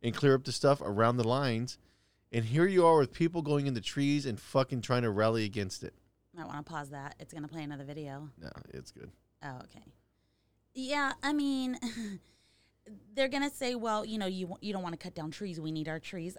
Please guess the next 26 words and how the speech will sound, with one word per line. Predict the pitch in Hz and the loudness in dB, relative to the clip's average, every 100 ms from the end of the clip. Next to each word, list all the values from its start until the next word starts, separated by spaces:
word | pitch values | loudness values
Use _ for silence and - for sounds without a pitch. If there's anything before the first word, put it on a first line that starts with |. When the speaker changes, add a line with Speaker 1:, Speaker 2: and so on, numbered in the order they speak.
| - | -8
Speaker 2:
I | 156 - _ - | -10 -12 _ -2
get | 226 226 | 0 2
it. | 165 151 | 0 -2
But | 220 214 | -2 -2
when | 202 190 247 247 247 240 - _ | -2 -4 -2 0 0 -2 -8 _
the | 240 | -8
potential | 247 262 269 330 | -4 -2 -2 -2
of | 220 | -4
the | |
trees | - - 247 254 240 - _ _ _ | -6 -6 -4 -4 -6 -10 _ _ _
to | - 196 156 _ _ _ _ _ _ _ _ _ _ _ _ _ _ _ | -8 -8 -8 _ _ _ _ _ _ _ _ _ _ _ _ _ _ _
cause | 196 214 233 | -2 0 2
mass | 185 185 185 202 | 0 2 0 0
destruction | 214 - 190 190 233 226 | -6 -4 -6 -4 -4 -6
because | 180 - 156 | -8 -10 -8
of | 156 | -8
fires, | - 180 196 214 233 208 | -4 0 0 0 -4 -4
any | 208 | -4
kind | 208 202 | -2 -4
of | 165 | -4
electrical | 151 156 - 240 233 | -6 -8 -8 -8 -6
fire | 247 233 247 247 | -4 -4 -2 -6
or | |
something | 240 247 247 254 | -4 -4 -2 -4
like | 240 - | -4 -6
that, | 254 254 | -6 -6